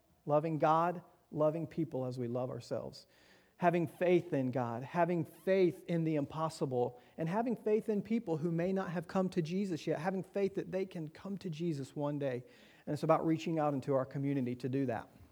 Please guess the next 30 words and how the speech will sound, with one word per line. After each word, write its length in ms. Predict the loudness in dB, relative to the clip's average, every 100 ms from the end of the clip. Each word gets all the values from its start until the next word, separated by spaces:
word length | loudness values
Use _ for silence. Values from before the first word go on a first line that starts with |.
| _ _ _ _ _ _ _ _ _ -14 -6
Amen. 480 | -2 0 -2 -4 -10 -18 -20 -20 -20 -20 -20 -20 _ 4
Recently, 720 | 4 4 2 4 4 4 4
uh, 340 | 6 6 4 0
a 60 | -6
teenager 560 | 0 2 4 2 0
showed 280 | 0 2 4
up 160 | 4 4
at 80 | 2
our 120 | 2
church 440 | 0 0 0 -2
during 280 | -2 0 0
a 60 | 2
wedding 320 | 2 2 0
ceremony. 540 | -2 -2 -2 -2 -2
What 120 | -4
was 120 | -2 0
that, 220 | 0 0
like, 160 | -4 -6 _
three 180 | -4 -2
weeks 320 | -2 -4 -6
ago, 460 | -2 0 0 0 -2 -10 -20 -16 -16 -18 -4
three 120 | -4
or 40 |
four 180 | -2 -2
weeks 200 | -2 -4
ago 220 | -4 -2 -2
when, 220 | -2 -6 -8
uh, 240 | -8 -8 -10 -6
Ralphie 440 | -4 -4 -4 -4
and, 180 | -4